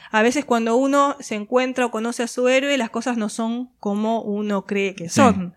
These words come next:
Speaker 2: tal cual.
Speaker 1: Y que se desilusiona un poquito. Y esto obviamente me está dando esta pauta,
Speaker 2: Sí.
Speaker 1: ¿no? Por eso digo que hay que entenderlo dentro de un contexto, el tráiler. El contexto este de las declaraciones de los actores y lo-, el director.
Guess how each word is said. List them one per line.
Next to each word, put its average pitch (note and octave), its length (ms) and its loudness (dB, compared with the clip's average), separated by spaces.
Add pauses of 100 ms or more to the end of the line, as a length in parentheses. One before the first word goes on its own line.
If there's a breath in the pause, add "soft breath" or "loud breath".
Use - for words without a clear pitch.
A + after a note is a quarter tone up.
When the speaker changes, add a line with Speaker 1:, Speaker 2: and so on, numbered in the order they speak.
Speaker 2:
tal - 140 -2
cual. F#2+ 140 -4 (100)
Speaker 1:
Y G#3+ 80 -2
que A#3+ 120 0
se D#4 140 2
desilusiona C#4 580 2
un C4+ 100 0
poquito. A3 520 0
Y A3 240 0
esto B3+ 480 2
obviamente A3+ 480 2
me F#3+ 120 -2
está A#3 180 2
dando A#3 260 4
esta F#3+ 220 -4
pauta, G#3+ 380 6
Speaker 2:
Sí. F3+ 60 2
Speaker 1:
¿no? A3+ 140 4
Por A#3+ 80 4
eso C#4 140 2
digo D4+ 160 2
que C#4 80 2
hay C4+ 60 2
que C#4 100 4
entenderlo B3+ 420 2
dentro A#3+ 220 2
de A3+ 60 2
un A3+ 60 -4
contexto, G3+ 760 -4 (300 soft breath)
el G3+ 160 -2
tráiler. F#3 540 -4 (340 soft breath)
El G3 140 -4
contexto B3 460 2
este C4 220 2
de B3 80 4
las G#3+ 140 2
declaraciones G#3 520 -2
de A3 60 0
los G3+ 140 -4
actores D4 420 -2
y A#3+ 60 -2
lo-, G#3 160 -2
el G#3 120 -2
director. F#3+ 600 -4